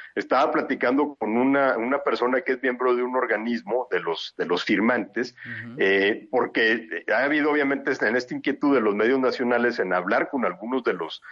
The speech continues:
Speaker 1: de los empresarios que están en las organizaciones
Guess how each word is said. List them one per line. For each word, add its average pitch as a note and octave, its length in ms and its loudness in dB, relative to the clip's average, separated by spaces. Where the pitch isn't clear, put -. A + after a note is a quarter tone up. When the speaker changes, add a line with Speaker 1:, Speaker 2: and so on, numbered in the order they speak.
Speaker 1:
de G2 120 -4
los F#2+ 180 2
empresarios B2 600 0
que G#2 100 -4
están G2 240 0
en B2 60 2
las A2+ 140 0
organizaciones F#2+ 800 -2